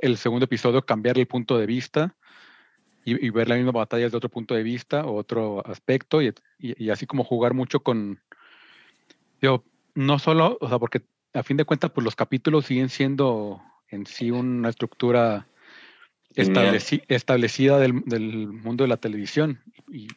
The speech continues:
Speaker 1: de la, o del
Speaker 2: Pero haz de cuenta,
Speaker 1: del
Speaker 2: así como lo
Speaker 1: broadcast.
Speaker 2: describes, a-, así como lo describes, es muchos animes.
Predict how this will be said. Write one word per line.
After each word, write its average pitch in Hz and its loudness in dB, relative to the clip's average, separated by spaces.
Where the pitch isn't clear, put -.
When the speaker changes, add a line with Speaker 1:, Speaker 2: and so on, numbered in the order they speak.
Speaker 1:
de 113 -12
la, 104 -10
o 104 -10
del 95 -10
Speaker 2:
Pero 165 6
haz 170 6
de 175 8
cuenta, 175 6
Speaker 1:
del 156 6
Speaker 2:
así 143 4
como 139 4
lo 165 6
Speaker 1:
broadcast. 135 2
Speaker 2:
describes, 170 2
a-, - 2
así 131 -2
como 170 4
lo 156 6
describes, 156 2
es 131 0
muchos 135 0
animes. 117 0